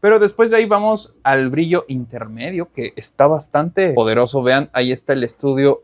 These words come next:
iluminado. Voy a apagar la luz de aquí atrás para que vean que también ilumina. ¿Se acuerdan cómo se veía con el proyector? Y si yo pongo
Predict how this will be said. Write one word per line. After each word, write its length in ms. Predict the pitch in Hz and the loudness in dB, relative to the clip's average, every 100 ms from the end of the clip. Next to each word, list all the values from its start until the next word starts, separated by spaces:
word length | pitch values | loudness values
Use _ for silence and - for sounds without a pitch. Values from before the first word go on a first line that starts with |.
| - | -10
iluminado. 680 | 113 110 110 110 131 139 | -10 -6 -4 -2 0 2
Voy 140 | 143 151 | 2 2
a 40 | |
apagar 280 | 151 127 120 | 2 0 0
la 120 | 127 | -2
luz 200 | 110 113 | -4 -6
de 80 | 117 | -10
aquí 160 | - 123 | -8 -8
atrás 220 | - 123 | -4 -2
para 180 | 104 113 | -2 -4
que 100 | 117 | -2
vean 160 | 135 | -2
que 120 | 143 | -2
también 400 | 147 139 127 127 135 | -2 0 0 -2 -4
ilumina. 580 | 120 113 113 147 196 220 | -4 -2 -2 -2 -2 -2
¿Se 100 | 135 | -2
acuerdan 260 | 151 147 | 0 0
cómo 220 | 143 147 | -2 -4
se 140 | 139 123 | -4 -4
veía 240 | 110 123 | -2 -2
con 140 | - 120 | -4 -6
el 240 | 110 107 | -6 -8
proyector? 640 | - 117 110 110 175 247 | -8 -8 -8 -2 0 0
Y 120 | - 156 | -4 -6
si 160 | 180 | -2
yo 160 | 160 208 | 0 0
pongo 420 | 240 240 226 226 | -2 2 4 4